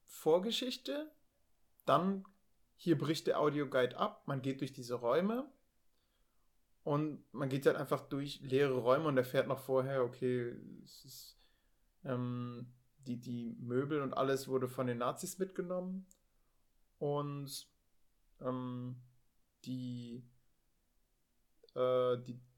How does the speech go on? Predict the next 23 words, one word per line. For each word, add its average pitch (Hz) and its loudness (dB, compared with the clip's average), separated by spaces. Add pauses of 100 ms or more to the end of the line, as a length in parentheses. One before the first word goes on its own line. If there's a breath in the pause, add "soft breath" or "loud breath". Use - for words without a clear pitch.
(180)
das 127 0
sollte 135 4
aber 123 2
auch 123 0
nicht 131 -10
wieder - -4
eingerichtet 127 -8
werden. 117 -4
Ich - -12
glaub, 127 -14
das - -12
wollte 127 -12
der 123 -8
Vater. 104 -8 (440)
Ähm, 120 -10 (540)
tja, 113 -8
das - -6
heißt, 131 -4
man 127 -4
hat 143 -6
jetzt - -8
leere 127 0
Räume. 135 -2